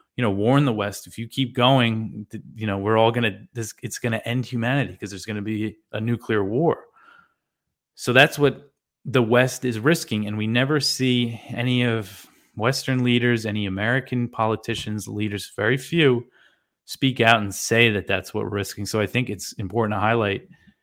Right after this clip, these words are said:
when we see these comments from,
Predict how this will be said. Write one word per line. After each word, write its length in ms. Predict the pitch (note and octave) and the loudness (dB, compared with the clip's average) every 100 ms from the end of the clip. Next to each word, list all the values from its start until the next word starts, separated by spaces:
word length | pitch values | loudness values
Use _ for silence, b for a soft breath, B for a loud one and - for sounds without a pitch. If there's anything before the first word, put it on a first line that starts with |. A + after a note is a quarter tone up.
| b _ _ | b _ _
when 180 | - G#2 | -4 0
we 120 | G#2 | 0
see 300 | G#2 - A#2 | -2 0 0
these 220 | G#2 G#2 F#2+ | 0 -4 -2
comments 500 | G#2+ A#2+ A2 G#2 - | 2 4 4 -2 -8
from, 580 | - A2 G#2+ G#2 G#2+ | -4 -2 0 -2 -6